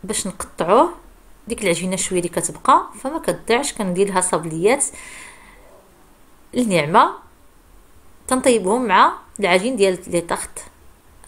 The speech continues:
اولا الطرطه في نفس الوقت. صافي، غادي نوضعها بعد ما غادي نتقبها مزيان بالفرشيطه باش ما تنفخش في الفران.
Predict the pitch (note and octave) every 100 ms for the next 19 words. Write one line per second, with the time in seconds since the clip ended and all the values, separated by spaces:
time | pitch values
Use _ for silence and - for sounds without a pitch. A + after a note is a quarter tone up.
0 | F3 D#3+ D3+ - D#3+ - G#3 C#4+ - -
1 | - - - - C4 - D#3 A#2 - -
2 | - - - - - - - - - -
3 | - - - - - - - - - -
4 | - - - - - - - - - -
5 | - D#4 D4 D#4 G#3 G#3 G3 F3+ - -
6 | A#3 D#4+ - - - - - - - G3+
7 | E3 F3+ F#3 E4 - - - - - G3+
8 | A3 A3 G#3 - - F3 D#3+ F#3 F#3 E3+
9 | D#3+ - E3 E3 G3 C#4+ F#4 D4 D4 B3+
10 | B3+ G3 E3 E3 A3 D#4 - - - -
11 | - - - - - - B3+ - C4 -
12 | - - - - - - - - - E3
13 | G#3 - E4 - D#4+ - - C#4 - F3+
14 | D#3 F#3